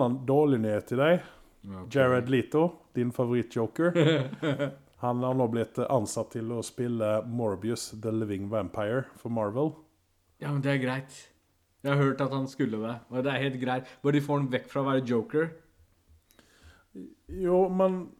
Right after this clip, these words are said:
Speaker 1: hva er det som sier at han skulle gjøre en bedre jobb der?
Speaker 2: Hvem bryr seg om Morbius som har <laughs> floppet?
Speaker 1: Jeg gjør, jeg gjør.
Speaker 2: Ja,
Speaker 1: Jeg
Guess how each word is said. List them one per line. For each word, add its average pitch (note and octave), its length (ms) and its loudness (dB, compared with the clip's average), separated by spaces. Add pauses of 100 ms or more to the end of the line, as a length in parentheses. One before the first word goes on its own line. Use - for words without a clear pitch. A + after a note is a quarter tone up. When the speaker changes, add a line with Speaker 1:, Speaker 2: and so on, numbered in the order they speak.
(580)
Speaker 1:
hva F3 320 6
er F3+ 40 10
det E3+ 100 0
som F3+ 100 0
sier E3 220 2
at C#3 80 0
han D3+ 100 0
skulle D#3 160 2
gjøre D3+ 220 2
en C#3+ 100 -2
bedre B2+ 380 0
jobb B2 200 2
der? D#3 200 0 (880)
Speaker 2:
Hvem C3 140 -8 (120)
bryr G2+ 240 -6
seg A#2+ 220 -10
om A#2+ 220 -4 (120)
Morbius A2+ 380 -4
som - 300 -2 (100)
har G3 380 6 (100)
<laughs> - 220 -12
floppet? F3+ 180 4
Speaker 1:
Jeg D3+ 240 8
gjør, F3 260 8
jeg D3 280 2
gjør. D3+ 180 4
Speaker 2:
Ja, E3+ 60 10
Speaker 1:
Jeg E3 240 -2